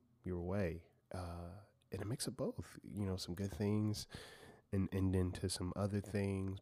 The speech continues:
but an awareness of everything. And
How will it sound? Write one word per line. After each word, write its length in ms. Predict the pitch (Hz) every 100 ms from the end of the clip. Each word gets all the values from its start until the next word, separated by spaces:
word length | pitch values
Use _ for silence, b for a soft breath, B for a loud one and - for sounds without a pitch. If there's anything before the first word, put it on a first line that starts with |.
| -
but 260 | 90 87
an 120 | 92
awareness 640 | 90 87 87 90 90 87 -
of 160 | 92 87 82 -
everything. 840 | 101 92 92 87 85 87 85 87 95 B B B B B -
And 580 | 104 95 92 90 87